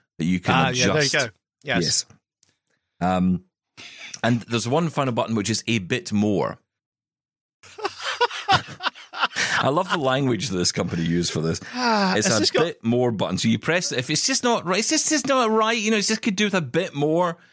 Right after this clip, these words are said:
Speaker 1: Yeah, you press that bit more button.
Speaker 2: Do you know what? I
Speaker 1: And that's
Speaker 2: really
Speaker 1: it.
Speaker 2: wanna take the mick out of that, but that's actually a really good idea, 'cause the amount of times I say, "Oh, that's not quite done, let me put it in again,"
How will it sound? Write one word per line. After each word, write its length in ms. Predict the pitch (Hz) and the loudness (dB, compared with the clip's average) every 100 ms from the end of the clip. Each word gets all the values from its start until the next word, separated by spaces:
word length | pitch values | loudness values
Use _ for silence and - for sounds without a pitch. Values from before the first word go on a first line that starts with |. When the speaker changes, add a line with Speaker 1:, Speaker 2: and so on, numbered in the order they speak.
| _ _ _ - | _ _ _ -2
Speaker 1:
Yeah, 120 | 113 | 0
you 240 | 101 95 | 2 2
press 260 | 92 98 - | 2 -2 0
that 160 | 90 - | -2 -2
bit 160 | 69 | -4
more 160 | 67 69 | -4 -4
button. 340 | 71 - - - _ - | -4 -8 -10 -20 _ -12
Speaker 2:
Do 80 | 247 | -4
you 20 | |
know 40 | 196 | -4
what? 80 | - | -2
I 40 | 139 | -4
Speaker 1:
And 80 | 131 | -2
that's 100 | 196 | 0
Speaker 2:
really 200 | 220 208 | 2 2
Speaker 1:
it. 40 | |
Speaker 2:
wanna 160 | 185 175 | 2 0
take 380 | - 190 - 147 | 0 -2 -4 -10
the 160 | 147 | -8
mick 540 | 131 135 160 - - - | -2 0 0 -2 -12 -8
out 160 | 120 104 | -6 -4
of 140 | 101 | -6
that, 240 | 98 107 - _ - | -4 -4 -4 _ -4
but 380 | 269 190 120 - _ _ | 2 2 0 -6 _ _
that's 200 | - - | -10 -6
actually 240 | 185 - 190 | -2 0 0
a 40 | |
really 280 | 143 147 139 | 0 -2 -2
good 180 | 127 135 | -2 0
idea, 300 | 139 180 170 | 0 0 -2
'cause 140 | - 143 | -2 -4
the 60 | |
amount 200 | 180 208 | 0 0
of 60 | 185 | 0
times 240 | 185 165 | -2 -2
I 40 | 160 | -2
say, 180 | 160 | 0
"Oh, 100 | 139 | 0
that's 160 | 127 190 | -2 -2
not 160 | 165 - | -4 -2
quite 240 | 151 139 | -2 -2
done, 140 | 135 | -2
let 100 | 131 | -4
me 80 | 143 | -6
put 160 | - 139 | -4 -2
it 80 | 127 | 0
in 80 | |
again," 340 | 123 131 127 | 0 2 0